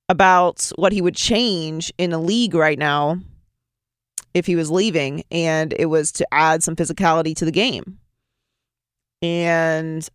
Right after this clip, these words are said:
I don't know. I'm with Hawk. I don't know how you put it back in. I do think that, you know, I, and we'll discuss this with Jasmine Watkins at the bottom of the hour.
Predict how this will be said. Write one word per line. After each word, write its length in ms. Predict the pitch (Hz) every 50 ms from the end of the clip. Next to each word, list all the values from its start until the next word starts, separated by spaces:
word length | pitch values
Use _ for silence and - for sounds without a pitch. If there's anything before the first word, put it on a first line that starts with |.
| _
I 120 | - 202 254
don't 160 | 320 381 392
know. 300 | 415 381 226 147 - - _ -
I'm 220 | 165 196 233 262
with 120 | 269 262 -
Hawk. 300 | 269 294 294 233 180 -
I 100 | - 190
don't 120 | 220 233 254
know 120 | 262 247
how 360 | 220 - - 220 208 208 220
you 140 | 254 262 285
put 180 | - 311 277 254
it 60 | -
back 220 | 294 302 294 -
in. 340 | 311 285 302 311 320 320 320 - _ _ _ _ _ _ _ _ _ _ _ _ _ _ _ _ _ _ - -
I 60 | 170
do 180 | 185 220 233 233
think 220 | - 233 220 202
that, 160 | 214 202 180 - _ _ _ _ _ _
you 60 | 190 190
know, 100 | 175 165
I, 140 | 165 165 -
and 160 | - 180 170
we'll 100 | 170 175
discuss 360 | 156 175 180 - - 165 160 -
this 180 | 156 165 -
with 160 | 175 175 - - _ - - - - - _ _ _
Jasmine 340 | - 180 180 180 175 165 160
Watkins 400 | 170 170 175 - - 170 165 175
at 60 | 180
the 60 | 156 170
bottom 240 | 180 175 165 160
of 80 | 160 156
the 120 | 160 170
hour. 360 | 185 190 185 170 151 143 143